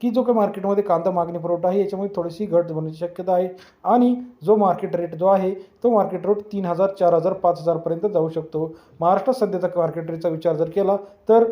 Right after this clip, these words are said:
दहा ते तीस रुपये कांदा बाजारभाव आहे, परंतु येत्या काही दिवसामध्ये तोच बाजारभाव वीस ते चाळीस रुपयापर्यंत सरकण्याची शक्यता आहे. याचे महत्त्वाचे पॅरामीटर जर बघितले तर निर्यात दर कमी झाल्यामुळे महाराष्ट्राच्या बाहेर जो कांदा जाणार आहे हा बाहेरच्या राज्यांमध्ये जाण्यास सुरुवात होणार आहे.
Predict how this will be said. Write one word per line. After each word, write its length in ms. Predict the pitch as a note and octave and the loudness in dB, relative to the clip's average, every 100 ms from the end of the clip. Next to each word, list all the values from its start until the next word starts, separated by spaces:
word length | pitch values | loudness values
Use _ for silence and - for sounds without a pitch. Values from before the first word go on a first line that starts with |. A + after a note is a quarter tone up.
| - - | -2 0
दहा 140 | F3+ F#3 | 0 0
ते 60 | |
तीस 260 | G#3+ G#3 D#3+ | -4 -4 -6
रुपये 180 | F3 G3+ | 0 0
कांदा 260 | G3+ E3 E3+ | 0 2 4
बाजारभाव 400 | D#3+ D#3+ D#3 D#3 | 4 2 2 2
आहे, 180 | D#3 D#3 - _ | 2 -2 -10 _
परंतु 260 | F#3+ G#3+ A#3+ | 0 2 2
येत्या 220 | G#3 G3+ | 2 2
काही 140 | F#3 | 0
दिवसामध्ये 440 | F3 F3 F#3 G#3 G3+ G#3 | 0 -2 -2 2 2 4
तोच 160 | A#3+ | 2
बाजारभाव 480 | G3 F3 F3+ E3+ E3 E3+ - - | 4 4 4 4 0 -4 -12 -4
वीस 220 | A3+ A#3 | -2 -2
ते 80 | B3 | -2
चाळीस 300 | F#3 F3+ D#3 | 2 2 2
रुपयापर्यंत 400 | F3 E3+ F3+ G#3+ | 0 0 -2 -4
सरकण्याची 480 | G3+ E3+ D#3+ F3 | -2 -2 -2 -8
शक्यता 400 | G3+ E3+ E3 E3 | -8 -8 -4 0
आहे. 160 | D#3 D#3 D#3 - _ F3 | 0 -2 -6 -14 _ -6
याचे 160 | F3 | 0
महत्त्वाचे 440 | A#3 G#3 G3+ G#3 G#3 | 2 2 2 2 2
पॅरामीटर 440 | G3 F3 E3+ E3 | 2 2 2 -4
जर 180 | D#3+ E3+ | -2 -2
बघितले 480 | E3+ G3 G3 G#3 G#3+ - - - | -2 -6 2 4 4 0 -6 2
तर 80 | A3 | 4
निर्यात 320 | G#3 G3 E3 | 6 4 2
दर 100 | F3 | -2
कमी 240 | F3+ F3 | -2 -2
झाल्यामुळे 500 | E3+ E3+ F3 G3+ G#3 G#3+ - - | 0 2 4 6 6 4 -4 -2
महाराष्ट्राच्या 440 | E3 G3 - G#3+ | 0 0 0 0
बाहेर 200 | F3 F3 F3 | 4 4 2
जो 140 | E3+ | -2
कांदा 280 | F3+ E3 E3+ | -2 0 2
जाणार 240 | F3 E3+ | 2 2
आहे 240 | F#3+ G3 G3+ - - - | 2 2 -2 -6 -8 -2
हा 60 | |
बाहेरच्या 380 | F#3+ F3+ F3+ G3 | 4 6 4 4
राज्यांमध्ये 400 | F3 E3+ E3+ F3+ | 2 0 -4 -4
जाण्यास 320 | F3 E3 F3 | 0 0 -2
सुरुवात 260 | - D#3+ D#3+ | -2 -2 0
होणार 180 | D#3 D#3+ | -2 0
आहे. 220 | E3+ F#3 | 2 2